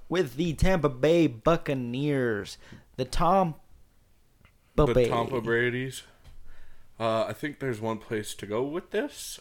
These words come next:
Speaker 2: and I believe he's still there. It would be Kenyon Green.
Speaker 1: Kenyon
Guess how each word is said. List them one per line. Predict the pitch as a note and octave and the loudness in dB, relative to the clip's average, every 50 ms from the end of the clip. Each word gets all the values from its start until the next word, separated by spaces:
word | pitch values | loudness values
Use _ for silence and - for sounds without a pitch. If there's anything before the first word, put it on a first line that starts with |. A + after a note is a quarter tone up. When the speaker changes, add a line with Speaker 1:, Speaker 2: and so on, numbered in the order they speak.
| - | -14
Speaker 2:
and | A#3 G#2+ G#2+ G2 G2+ G2+ | -12 -10 -10 -10 -10 -10
I | G2 | -10
believe | G2 G2 G2 G2 G2+ G2+ G2 - - - | -10 -8 -6 -6 -6 -6 -6 -10 -12 -16
he's | G#2 - | -14 -12
still | - - - G#2 G2 | -12 -8 -8 -6 -4
there. | G#2 B2 D#3 G3+ G#3+ A3+ G#3+ - - _ - _ _ _ _ _ _ _ _ _ _ _ - | -4 -4 -2 -4 -4 -6 -10 -14 -20 _ -20 _ _ _ _ _ _ _ _ _ _ _ -10
It | A2+ | -8
would | G2+ A2 G#2+ G#2+ | -8 -6 -6 -6
be | A2+ G#2+ | -6 -8
Kenyon | G#2 - - C#3 C#3 C#3+ C#3 C3 B2+ B2+ C3 C3 B2 A#2+ B2 - - G#2 | -8 -8 -8 -6 -2 0 0 0 0 0 -2 -4 -6 -8 -12 -14 -14 -8
Green. | G#2 G#2+ G#2 G#2 G2 F#2+ E2+ E2 F2+ G2+ - - - - - - - - - - - - - - - - - - - - - - - - - - - _ _ - | -6 -4 -4 -4 -4 -6 -10 -12 -16 -18 -20 -20 -18 -14 -12 -10 -8 -8 -8 -8 -8 -10 -10 -12 -12 -14 -16 -18 -20 -20 -20 -20 -20 -20 -20 -20 -20 _ _ -14
Speaker 1:
Kenyon | - - C#3+ D3 D3+ D3 D3 C#3+ C#3 C#3 C3 B2 - | -10 -6 -6 -4 -4 -4 -4 -4 -6 -6 -8 -10 -12